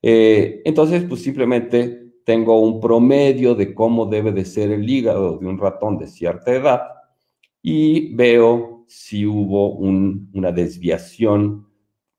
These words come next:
del peso o el volumen de esos órganos. Y en otros casos se ha medido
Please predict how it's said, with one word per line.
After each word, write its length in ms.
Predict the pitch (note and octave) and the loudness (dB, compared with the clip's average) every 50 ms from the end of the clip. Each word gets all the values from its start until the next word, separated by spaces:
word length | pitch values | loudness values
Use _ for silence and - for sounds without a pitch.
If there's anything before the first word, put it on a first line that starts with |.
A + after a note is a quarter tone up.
| _ | _
del 340 | - - G2 E2+ E2 - - | -6 -4 -4 -4 -4 -4 -2
peso 360 | - B2+ B2+ B2+ B2+ - A#2 | 0 0 0 0 0 -2 -2
o 200 | G2 - F2+ F2+ | -2 -2 -2 -2
el 80 | F2 E2 | -2 -2
volumen 580 | D#2 D#2+ D#2+ E2 E2+ F2 F2 F2 E2+ D#2+ E2+ D#2+ | -2 -2 -2 0 0 0 -2 -2 -2 -4 -4 -4
de 140 | D#2 D2+ | -4 -6
esos 300 | D2+ D2+ - - - - | -6 -8 -10 -16 -14 -12
órganos. 600 | - A1+ - - - _ _ _ _ _ _ _ _ _ _ - | -12 -12 -12 -14 -18 _ _ _ _ _ _ _ _ _ _ -2
Y 100 | D#3 D#3 | 2 2
en 80 | D#3 | 4
otros 240 | E3+ F3 G3 G3 - | 4 4 2 0 2
casos 520 | - F3 D#3+ C#3+ - D3 D3+ D3 - - - _ _ _ _ _ _ | 0 0 -2 0 -4 -6 -6 -6 -8 -14 -20 _ _ _ _ _ _
se 240 | _ - - D3+ D3 | _ -8 -4 -2 0
ha 80 | C#3+ | 0
medido 760 | D3 D3+ D3+ C#3+ C#3+ C3+ B2+ G#2+ G#2+ G#2+ G2+ G#2+ - - - | 0 0 0 0 0 0 0 0 0 0 0 -2 -6 -12 -18